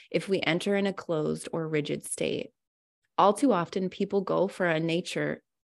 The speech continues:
all too often, people go into nature for a hike or to camp, and in a short time, they return home untouched by the power of the natural world because they did not open themselves to it. We must have humility to surrender long enough to let the sacred into us.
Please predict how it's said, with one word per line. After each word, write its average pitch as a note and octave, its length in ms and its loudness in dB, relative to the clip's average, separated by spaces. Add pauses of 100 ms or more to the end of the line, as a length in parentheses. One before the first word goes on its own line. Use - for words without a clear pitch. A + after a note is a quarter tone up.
(100)
all F#3 160 -2
too B3+ 200 0
often, D#3 420 -4
people F#3+ 300 -2
go F3 240 4
into G#3+ 280 2
nature E3+ 380 -2
for D#3+ 200 -4
a D#3+ 40 2
hike G#3 480 0 (260)
or E3+ 120 8
to E3+ 120 0
camp, G3+ 560 4 (360)
and F#3+ 100 8
in G#3 100 8
a G#3+ 80 8
short G#3+ 300 4
time, A3+ 260 4
they A3 120 6
return G3 360 0
home F3+ 320 0
untouched G3 520 0
by E3+ 100 4
the F3 100 0
power E3+ 360 2
of E3+ 100 -2
the E3+ 80 2
natural D#3 460 0
world D#3+ 320 2
because F3 260 2
they F3+ 120 2
did F#3 140 0
not G3 220 4
open E3+ 300 4
themselves D#3 540 -6
to - 160 -4
it. - 220 -2 (460)
We F#3+ 80 8
must F#3+ 300 6
have F3+ 160 4
humility F#3+ 640 4
to A3 160 -6
surrender E3 520 2
long D#3+ 360 2
enough E3 440 0
to F3+ 120 0
let D#3 220 2
the E3+ 100 -2
sacred D#3 420 -2
into D#3 420 -2
us. - 380 -6